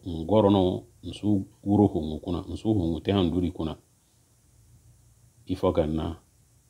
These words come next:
mbara jirimani na handuri se, An ye ka bara sooluna haji teyo se, an du ka bara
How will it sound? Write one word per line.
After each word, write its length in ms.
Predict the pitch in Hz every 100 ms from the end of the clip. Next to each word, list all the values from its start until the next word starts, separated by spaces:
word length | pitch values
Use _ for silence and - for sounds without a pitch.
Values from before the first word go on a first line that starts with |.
| _
mbara 340 | 80 76 85 78
jirimani 480 | 87 92 92 92
na 200 | 87 78
handuri 440 | 78 92 82 107 98
se, 400 | 101 92 95 107 _ _ _ _ _ _ _ _ _ _ -
An 120 | 78
ye 180 | 82 95
ka 140 | 90
bara 400 | 87 87 82 78
sooluna 1000 | 82 - 82 76 82 92 82 80 87 - - _ _ _ _ _ _ _ _ _ -
haji 300 | 92 92 98
teyo 540 | - 90 87 85 85 - _ _ _ _ _ _ _ _ _ _ _ _ _ _ _ _ _
se, 560 | - - 90 80 82 117 - _ _
an 120 | 76
du 100 | 69
ka 140 | - 80
bara 520 | 85 82 78 78